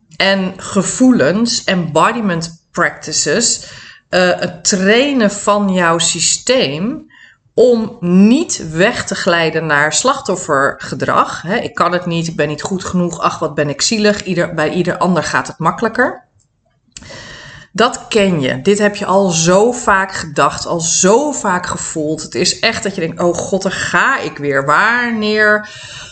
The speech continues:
eh, weet je, wanneer heb ik nou eens genoeg aan mezelf gedaan?" Nou, lieverd, dat heb je al gedaan. Wat je dus nu te doen hebt,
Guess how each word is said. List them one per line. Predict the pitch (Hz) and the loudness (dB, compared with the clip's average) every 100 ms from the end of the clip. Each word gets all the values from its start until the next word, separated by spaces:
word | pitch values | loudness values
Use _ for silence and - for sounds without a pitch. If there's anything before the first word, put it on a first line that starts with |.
| - | 0
eh, | 208 285 330 311 180 | 4 6 6 4 0
weet | 202 196 | -2 0
je, | 254 | 2
wanneer | 220 233 226 | 4 4 2
heb | 220 | 0
ik | 220 | 0
nou | 202 196 | 2 4
eens | 196 | 2
genoeg | - 202 185 190 247 302 - | -2 0 2 4 4 2 -2
aan | 156 | -2
mezelf | 165 147 147 - | -2 -2 -2 -2
gedaan?" | - 135 82 80 - _ - - - | -4 -2 -2 -2 -6 _ -20 -12 -2
Nou, | 156 160 | -2 0
lieverd, | 165 185 208 - | -2 -4 -4 -8
dat | - 160 151 | -4 -2 0
heb | 165 180 | -2 -2
je | - | -4
al | 120 - | -10 -10
gedaan. | - - - - _ _ _ _ _ _ _ | -10 -10 -12 -14 _ _ _ _ _ _ _
Wat | 156 190 196 | 0 0 0
je | |
dus | 139 143 | -8 -6
nu | 160 175 247 | 0 2 2
te | 247 131 | 0 -2
doen | 143 262 254 | 2 4 4
hebt, | 131 196 - - | 2 0 -2 -8